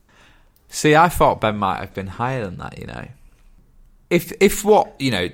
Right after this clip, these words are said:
out of the films that you've listed that it's similar to, the only one I've seen is Dirty Dancing. And for me, it's nothing of a nothing to Dirty Dancing. I don't think they're anything alike. I feel like this is a lot more,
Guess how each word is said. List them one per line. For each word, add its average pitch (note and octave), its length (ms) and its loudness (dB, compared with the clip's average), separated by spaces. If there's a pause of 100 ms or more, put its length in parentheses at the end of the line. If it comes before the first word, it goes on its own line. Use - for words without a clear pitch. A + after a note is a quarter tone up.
(120)
out C#3 180 6
of C#3 60 6
the C#3+ 100 2
films D#3+ 280 0
that - 180 -2
you've B2 240 -2
listed B2 580 0 (100)
that G2 140 2
it's E2 180 -2
similar G2 400 -2
to, - 420 -8
the G#2 140 4
only A2 160 6
one G2+ 160 4
I've F#2 140 0
seen F2+ 260 -2
is F2 140 -4
Dirty - 300 -2
Dancing. - 480 -8 (500)
And G2+ 160 0
for A2 80 0
me, G#2 420 0 (480)
it's - 380 -4 (140)
nothing A#2 480 2
of F#2 100 0
a F2+ 60 0
nothing G2 460 -2 (200)
to F#2 140 -4
Dirty - 640 -4
Dancing. F2 500 -6
I G2 40 0
don't G2+ 200 4
think F#2+ 180 -6
they're F#2 260 0 (180)
anything F#2 520 -2 (140)
alike. F#2+ 600 2 (680)
I - 80 0
feel G#2+ 220 6
like F#2 200 4
this G2+ 220 0
is G2 100 -4
a F#2+ 60 4
lot G2+ 240 2
more, F#2 560 0